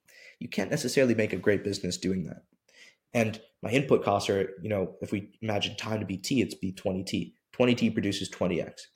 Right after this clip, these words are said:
Ten T produces ten X. Five T produces five X. It's not exactly a great business. You would hope that as you invest more time, your profit grows exponentially.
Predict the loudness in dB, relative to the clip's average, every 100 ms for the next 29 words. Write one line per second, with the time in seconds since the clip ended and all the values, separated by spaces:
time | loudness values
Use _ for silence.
0 | _ -2 0 2 0 0 0 -2 -4 -4
1 | -4 -6 -10 -14 0 4 4 2 -2 -2
2 | -2 -4 -2 -2 -4 -10 -16 -18 -12 2
3 | 4 8 6 8 6 6 4 4 2 -2
4 | -8 -14 _ -2 0 6 6 6 -10 _
5 | _ -6 0 0 4 4 4 -2 -14 _
6 | 0 6 6 6 2 2 2 -2 _ _
7 | _ _ _ _ -10 2 4 6 4 4
8 | 4 0 -2 -4 -4 -10 -12